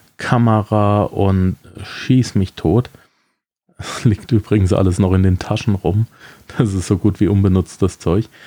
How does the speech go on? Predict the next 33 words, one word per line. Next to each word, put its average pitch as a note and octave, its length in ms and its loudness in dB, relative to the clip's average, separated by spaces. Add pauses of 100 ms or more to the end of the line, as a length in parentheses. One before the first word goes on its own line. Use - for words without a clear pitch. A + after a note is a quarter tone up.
(300)
Und G#2+ 320 0
ich A#2 140 0
hab C3+ 160 -2
dann A2 320 2
ein, G2+ 420 2
ein, F#2 240 -6
ein G2 100 -2
paar E2+ 500 0 (180)
Tests - 380 -4
gemacht A2+ 340 2
im F#2+ 160 2
Wohnzimmer. A#2 460 2
Das G2 160 -4
Wohnzimmer F#2 440 0
war F2 140 0
zu - 100 -2
niedrig, A#2 460 2
da - 120 0
konnte F#2+ 280 -2
ich - 180 -6 (640)
die G2 100 2
hohe, G2 480 2
ähm, F2 280 0
da E2+ 80 -2
gibt's - 220 -4
ja G#2 80 2
diesen, F2+ 580 -2 (160)
ähm, - 140 -14 (480)
diesen F2+ 640 -2
Galgen. A#2+ 640 2 (100)
Ähm, G2+ 380 0 (340)
du G2+ 100 -2
musst, G#2 340 0